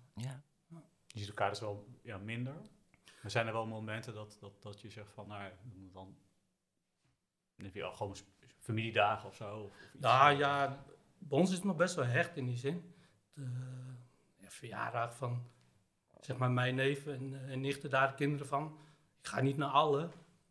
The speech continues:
Speaker 2: maar dat is gewoon omdat het te veel is. Maar in principe is er altijd wel iets of iemand jarig of, hè, dan ga ik er wel naartoe als ik, als ik even kan.
Speaker 3: Ja.
Speaker 2: Of met, eh, kerst en nieuwjaar gaan we naar mijn oom. Die woont nog in Vaassen, in het oude huis, zeg maar, van mijn opa en oma.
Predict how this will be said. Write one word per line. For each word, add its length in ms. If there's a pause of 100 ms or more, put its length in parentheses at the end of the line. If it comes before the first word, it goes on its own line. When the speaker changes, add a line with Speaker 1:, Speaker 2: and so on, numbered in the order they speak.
(200)
Speaker 2:
maar 120
dat 80
is 60
gewoon 160
omdat 180
het 120
te 80
veel 280
is. 80
Maar 180 (480)
in 100
principe 360
is 120
er 80
altijd 420
wel 300
iets 180
of 160
iemand 300
jarig 600
of, 200 (600)
hè, 260
dan 100
ga 240
ik 60
er 60
wel 140
naartoe 300
als 200
ik, 100
als 280
ik 80
even 160
kan. 340 (140)
Speaker 3:
Ja. 100 (120)
Speaker 2:
Of 120
met, 280
eh, 140
kerst 320
en 60
nieuwjaar 600 (280)
gaan 160
we 60
naar 140
mijn 140
oom. 280 (460)
Die 100
woont 160
nog 160
in 80
Vaassen, 480
in 60
het 100
oude 260
huis, 200
zeg 120
maar, 180
van 100
mijn 120
opa 160
en 80
oma. 360